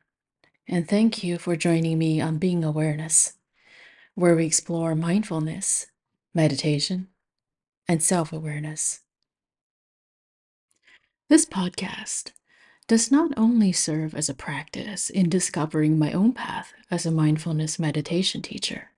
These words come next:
but its primary purpose is to offer people one of the many ways to discover and rediscover their own deep wisdom through the practice of mindfulness.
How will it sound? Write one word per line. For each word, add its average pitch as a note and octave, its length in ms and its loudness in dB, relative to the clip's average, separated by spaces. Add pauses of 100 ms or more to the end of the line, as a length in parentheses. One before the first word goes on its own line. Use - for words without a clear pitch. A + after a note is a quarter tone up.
(880)
but F#3 160 6
its F3 140 0
primary G#3+ 520 2
purpose - 640 -6 (140)
is F#3 180 -2
to - 160 -4
offer G#3+ 300 0
people F#3 720 -10
one G#3 280 8
of D4 160 8
the A3+ 100 8
many F#3+ 300 8
ways C#3+ 580 0 (140)
to F#3 80 0
discover F3+ 680 0 (340)
and E3 280 -2
rediscover E3+ 760 4
their E3 280 2
own A3 320 4
deep F#3 260 0
wisdom - 460 -2 (520)
through A#3+ 280 6
the C4 100 6
practice - 580 -4
of E3 160 -4
mindfulness. - 800 -4